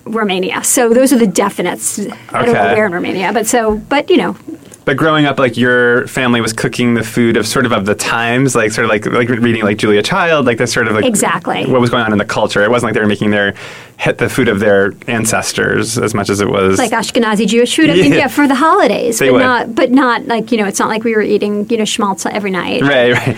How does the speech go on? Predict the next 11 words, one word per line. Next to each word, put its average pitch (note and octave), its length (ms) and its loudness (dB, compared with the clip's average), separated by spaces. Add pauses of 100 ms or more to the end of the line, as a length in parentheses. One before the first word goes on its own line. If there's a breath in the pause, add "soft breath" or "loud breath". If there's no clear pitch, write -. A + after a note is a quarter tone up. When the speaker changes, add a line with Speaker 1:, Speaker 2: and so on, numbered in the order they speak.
(160 loud breath)
Speaker 2:
But - 100 2
did C#3+ 120 4
you D3+ 140 4
love B2+ 380 2
the, A#2 340 4
the A#2 80 0
food A#2 220 0
that A2 100 2
your G#2+ 220 0
family G#2+ 420 -2
cooked? - 500 -4